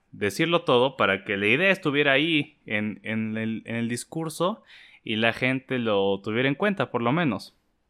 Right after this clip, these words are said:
Había un precedente para, eh, esta, este tipo de, eh, intervención del gobierno en el mejoramiento de,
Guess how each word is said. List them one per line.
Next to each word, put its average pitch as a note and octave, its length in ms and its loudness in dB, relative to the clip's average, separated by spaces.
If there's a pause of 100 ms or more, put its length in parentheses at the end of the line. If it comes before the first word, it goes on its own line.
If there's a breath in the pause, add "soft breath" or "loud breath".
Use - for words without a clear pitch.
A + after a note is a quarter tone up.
(180)
Había E3 160 8
un G3 80 0
precedente F3 640 2
para, F2 560 -2 (640)
eh, F#2+ 240 -10
esta, A#2+ 360 -2
este C3+ 220 -8
tipo B2+ 320 -2
de, F2+ 320 0 (880 loud breath)
eh, G2 180 0
intervención G#2+ 760 4
del D3 140 2
gobierno A2+ 580 2 (200)
en F#2 160 -4
el F#2 60 -4
mejoramiento G2+ 800 -2
de, E2+ 340 -2